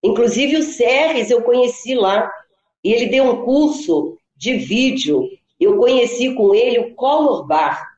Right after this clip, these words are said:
<laughs> que era uma coisa inédita na época. E aí, em Curitiba, eu comecei a fazer muito comercial, depois fui pra Porto Alegre,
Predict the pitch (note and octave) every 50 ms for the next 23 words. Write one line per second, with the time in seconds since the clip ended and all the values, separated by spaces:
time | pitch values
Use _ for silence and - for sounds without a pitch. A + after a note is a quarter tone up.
0 | _ _ _ - - - _ - F3 F3+ F#3+ F#3+ F#3+ F#3+ - - - - _ _
1 | _ - - G#3 G3+ A3+ A#3+ A3+ A3 G3+ G3 G3 G3 F#3+ A3 A3+ A3 A3 G#3+ F#3+
2 | F3+ D3+ C3+ - - - - - G#3 G#3 G3+ G3+ G3 F3+ - - F3+ - E3+ D#3+
3 | E3 D#3 C#3+ C3+ C3 - - - _ _ _ _ _ _ _ - B3+ C#4+ D#4 D#4+
4 | E4+ F4 F#4 E4+ E4 D#4+ C#4+ - - D#4 D4 - D#4 - D4+ C#4+ C#4+ C4 - -
5 | - G#3+ G#3 G3 G3 F3+ E3 D#3 F3+ F3 F#3 F#3 F3 F3+ E3 E3+ E3+ E3+ F3 -
6 | - A3 B3 B3 A#3 A#3 A3+ G#3+ - - - _ _ _ _ _ - G3+ G3+ G#3+
7 | A3+ A3 - - A#3 A3+ G#3+ G#3+ G#3+ G#3 G#3 - G#3 G3 G3 G3 G#3 A3 A#3+ C4
8 | C4 B3+ C#4 D4 D4+ -